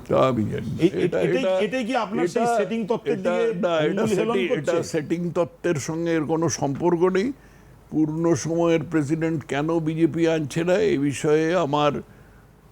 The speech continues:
Speaker 1: কিছু আন্দাজ আছে, কিন্তু সেই আন্দাজ আমি এখন এখানে ব্যক্ত করতে রাজি নই।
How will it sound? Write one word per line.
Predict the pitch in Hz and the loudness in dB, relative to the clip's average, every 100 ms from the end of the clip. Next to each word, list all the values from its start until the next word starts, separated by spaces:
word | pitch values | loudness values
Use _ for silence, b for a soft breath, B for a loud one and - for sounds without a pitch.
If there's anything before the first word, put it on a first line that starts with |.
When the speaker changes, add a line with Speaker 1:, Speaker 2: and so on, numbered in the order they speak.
| - | -4
Speaker 1:
কিছু | - 160 165 | -4 0 -2
আন্দাজ | 156 160 190 254 240 220 | 0 0 2 0 2 2
আছে, | 151 - 190 | 0 0 0
কিন্তু | 226 208 | 0 -2
সেই | - 165 156 165 | 0 0 2 2
আন্দাজ | 147 151 165 170 | 0 0 0 2
আমি | 156 170 | 0 0
এখন | 175 151 160 | -2 -2 -4
এখানে | 147 151 147 | -2 -2 0
ব্যক্ত | 131 135 - | 0 -2 -2
করতে | 151 156 - 156 | 0 0 2 4
রাজি | 143 165 185 | 4 2 0
নই। | 202 254 | -2 -2